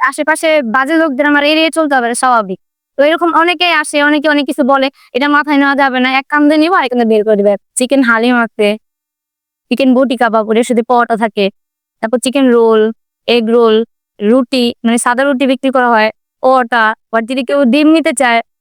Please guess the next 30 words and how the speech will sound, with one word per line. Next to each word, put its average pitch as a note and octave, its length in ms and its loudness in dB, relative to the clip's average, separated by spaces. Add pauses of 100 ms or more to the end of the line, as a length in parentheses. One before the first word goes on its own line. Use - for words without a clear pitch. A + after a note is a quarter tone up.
(320)
মানে, A3+ 260 2
ডিম B3+ 220 2
অমলেট, A#3 480 2 (180)
এরকম A#3+ 440 2 (440)
ধরনের A#3 240 0
খাবার A3 260 -2
থাকে। G3 260 -6 (100)
সকালে C#4+ 280 -2
থাকে C#4 340 -2 (320)
আর G#3+ 120 -2
হচ্ছে A3+ 180 -6
সন্ধ্যায়। A3 440 -2 (400)
সকালের D4+ 580 0
আইটেমগুলো B3+ 520 0
হচ্ছে B3 420 2 (420)
দুধের C#4+ 200 2
ভাতের C4+ 220 -2
সাথে C4+ 180 -2
ভর্তা A#3 340 0
থাকবে, A#3 420 -2 (400)
তারপর A#3+ 220 -2
ডিম C4 340 2
ভুনা B3+ 320 2 (720)
খিচুড়ির C#4 320 0
সাথে, A#3+ 360 -2
তারপর D#4+ 440 -8
হচ্ছে A#3 160 -2
সাদা B3 280 -2
রুটি, C4+ 460 0
পরোটা, A#3+ 460 0